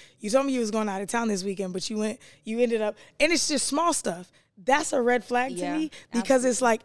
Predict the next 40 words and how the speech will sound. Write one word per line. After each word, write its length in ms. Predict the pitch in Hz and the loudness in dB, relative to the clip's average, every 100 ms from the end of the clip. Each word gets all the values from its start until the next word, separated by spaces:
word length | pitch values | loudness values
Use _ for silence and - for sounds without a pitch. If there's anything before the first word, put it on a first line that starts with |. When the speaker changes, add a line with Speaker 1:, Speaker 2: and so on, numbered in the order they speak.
| - | -2
Speaker 1:
every 240 | 254 285 | 0 0
time 240 | 233 247 | 0 0
I 120 | 240 220 | 0 -2
was 160 | 202 | -2
talking 300 | - 247 254 262 | -2 -2 0 0
to 100 | 277 | 0
you, 80 | |
you, 260 | 269 220 226 - - | 0 0 -2 -8 -4
you're 180 | 220 233 | 0 0
inconsistent. 800 | 208 202 190 165 208 185 208 - - | 0 -10 -10 -10 -10 -10 -12 -18 -10
Speaker 2:
Yeah. 80 | 180 | -2
Speaker 1:
So 100 | 214 | 2
I 80 | 240 | 2
think 320 | 285 254 - - _ _ | 0 -4 -6 -20 _ _
the 140 | 202 233 | 6 6
way 220 | 214 240 | 8 6
that 220 | 233 - | 6 2
you 100 | 226 | 2
observe 720 | 214 180 202 214 208 196 185 - _ _ _ | 0 0 2 4 4 2 -2 -6 _ _ _
red 320 | 190 220 214 | 2 4 4
flags 520 | - 214 208 208 185 | 0 -2 0 0 -2
is 120 | 190 | -4
by 360 | 175 196 185 185 - - _ - | -2 -2 -2 -8 -12 -20 _ -6
not 320 | 208 240 233 | 2 4 4
just 180 | 226 202 | 2 2
saying, 220 | 220 208 | 0 -2
"I 140 | - 202 | 0 0
don't 240 | 190 226 | 2 2
prefer 380 | - 208 - 202 | 0 -4 0 -2
this," 260 | 190 196 - | 0 -2 -4
or 160 | - 196 | -2 -2
"You 200 | 196 214 | 0 -2
did 220 | 175 208 | 0 0
one 280 | 170 196 202 | 0 -2 -2
thing 220 | 190 190 | -2 -4
wrong." 320 | 175 185 180 170 - - | -2 -2 -2 -6 -16 -6
It's 160 | 220 208 | -4 0
that 260 | 208 208 | 0 -2
your 140 | - 208 | -2 -4
character 600 | - - 220 214 214 | -4 0 2 2 -2